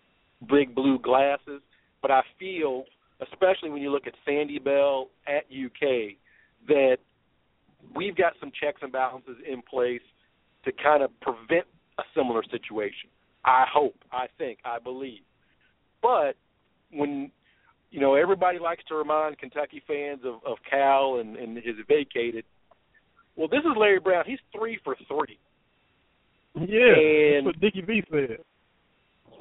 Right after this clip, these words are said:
Speaker 1: he's three for three, and not only that, but, but two of the three,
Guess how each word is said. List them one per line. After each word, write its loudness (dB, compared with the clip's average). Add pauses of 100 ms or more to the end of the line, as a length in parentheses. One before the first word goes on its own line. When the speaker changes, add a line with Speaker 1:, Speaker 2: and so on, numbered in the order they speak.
Speaker 1:
he's -2 (120)
three 4
for 0
three, -4 (680)
and 6 (220)
not 4
only 2 (100)
that, -2 (420)
but, -4
but -2 (220)
two 6
of -2 (100)
the -12
three, -12